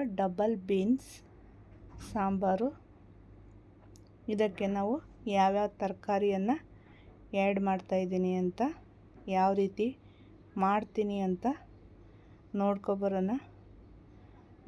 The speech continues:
ಬನ್ನಿ ಫ್ರೆಂಡ್ಸ್. ನನ್ನ ವಿಡಿಯೋ ನಿಮ್ಗೆ ಇಷ್ಟ ಆದರೆ ಲೈಕ್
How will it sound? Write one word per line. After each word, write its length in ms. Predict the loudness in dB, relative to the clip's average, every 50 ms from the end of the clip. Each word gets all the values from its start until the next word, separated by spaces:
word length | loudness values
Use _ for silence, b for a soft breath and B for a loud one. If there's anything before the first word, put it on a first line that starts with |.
| 2 4
ಬನ್ನಿ 280 | 4 4 4 2 0 0 0
ಫ್ರೆಂಡ್ಸ್. 360 | 0 0 2 0 -2 -4 -8 -14 -18 -18 -20 -20 -20 -20 -20 -20 -20 -20 -20 -20 -20 -20 -20 -20 -20 -20 B B B B B B B B B -20 -20 -20 -20 -20 -20 -20 -20 -18 -10 -6 -4
ನನ್ನ 180 | -2 -2 0 0 0
ವಿಡಿಯೋ 360 | 0 0 0 0 0 0 2 2 2
ನಿಮ್ಗೆ 220 | 0 0 0 -2 -2 -4
ಇಷ್ಟ 180 | -4 -6 -4 -2 0 0 0 0
ಆದರೆ 260 | -2 0 0 0 0 0 -2 -6 -14 -20 -20 -20 B B B B B B B B B B B B B -2 0
ಲೈಕ್ 260 | 2 4 2 2 0